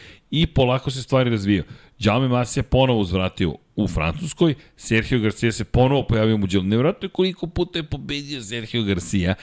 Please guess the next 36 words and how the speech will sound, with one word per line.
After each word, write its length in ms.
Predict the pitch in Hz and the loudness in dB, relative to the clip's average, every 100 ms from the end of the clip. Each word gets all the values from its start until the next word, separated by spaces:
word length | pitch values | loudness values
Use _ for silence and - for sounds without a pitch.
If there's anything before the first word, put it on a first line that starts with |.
| - - _ | -14 -20 _
I 100 | 135 | 2
onda 140 | 180 | 2
dolaze 340 | 147 147 156 135 | 2 2 0 0
te 160 | 139 | 0
dve 120 | 131 | 0
trke 300 | 131 113 - | 0 -2 -2
u 40 | 117 | -6
kojoj 460 | - 98 101 107 - | 0 2 4 2 -2
Izan 280 | 95 92 101 | -6 -4 -2
Guevara 300 | 95 98 101 | 0 0 -2
kaže, 300 | - 98 101 | -4 -2 0
„Ne, 180 | 113 - | -2 -2
ovo 220 | 90 110 | -2 0
je 60 | 117 | 2
način 320 | 110 113 120 | 0 0 -4
od 100 | 110 | -4
ka-, 180 | - 95 | -4 -4
od, 140 | - 101 | -2 0
na 100 | 95 | 0
koji 420 | - 113 131 143 | 0 2 2 0
od 160 | - 101 | -4 -4
sada 220 | 117 120 | -2 0
mora 260 | 110 117 113 | 2 2 2
da 100 | 101 | -2
se 160 | - | -4
vozi 360 | 98 90 107 104 | -2 2 2 0
i 80 | 98 | -4
pobeđuje.” 540 | - 87 82 73 69 - _ _ _ | -2 0 -2 -4 -10 -12 _ _ _
I 180 | - 160 | -2 0
naravno, 320 | 156 147 143 | 2 0 0
Ayumu 320 | 131 120 127 117 | -2 0 0 -2
Sasaki 400 | 104 117 - - | -4 -6 -8 -4
kao 220 | 117 107 95 95 | 0 0 0 0
junak 480 | 131 160 135 - | 0 2 -2 -4
u 60 | 95 | -8
Holandiji, 680 | - 90 95 92 90 101 123 | -2 0 2 0 0 0 0